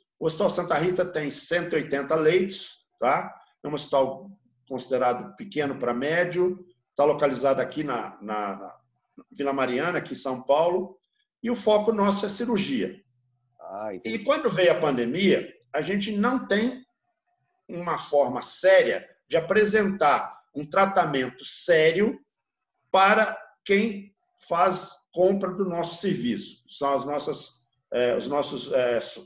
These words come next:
Speaker 1: parceiros comerciais. Por quê? Uma das coisas básicas na, na, nessas infecções virais é que se o doente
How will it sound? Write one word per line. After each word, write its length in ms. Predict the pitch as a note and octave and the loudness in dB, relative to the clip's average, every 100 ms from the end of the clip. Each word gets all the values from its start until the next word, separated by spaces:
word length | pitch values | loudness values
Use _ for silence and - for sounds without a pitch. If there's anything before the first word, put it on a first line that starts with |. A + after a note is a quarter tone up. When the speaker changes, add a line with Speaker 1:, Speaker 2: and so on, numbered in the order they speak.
| _ | _
Speaker 1:
parceiros 560 | - - - F#3 F#3 - | -6 -4 2 4 4 0
comerciais. 800 | F#3+ F3 F3+ F3+ B2+ - - - _ _ _ _ - | -2 -2 -2 0 -2 -2 -10 -20 _ _ _ _ 0
Por 200 | C#4 - | 2 2
quê? 200 | F3 D3+ | 4 4
Uma 200 | A#3 B3 | 4 0
das 180 | F#3 | 0
coisas 260 | G#3+ F#3 C#3 | 0 0 0
básicas 680 | A#2+ D#3+ F3+ F#3+ - C3+ A#2+ | 0 4 4 2 0 -2 -2
na, 260 | C3+ A#2+ A2 | -2 -2 -4
na, 240 | G#2+ G2+ | -6 -6
nessas 460 | F#2+ A#2 C#3 B2+ A2 | -4 -4 -2 -4 -8
infecções 580 | - B2+ - B2 A#2+ | -10 -10 -8 -8 -8
virais 460 | G#2+ A2 D#3+ C#3 - - _ _ - | -6 -2 0 0 -4 -14 _ _ -4
é 80 | D3 | -4
que 120 | D#3+ | -6
se 120 | B3 | -6
o 20 | |
doente 640 | A3 G3+ F#3+ E3+ C#3+ - | 0 2 2 0 -6 -8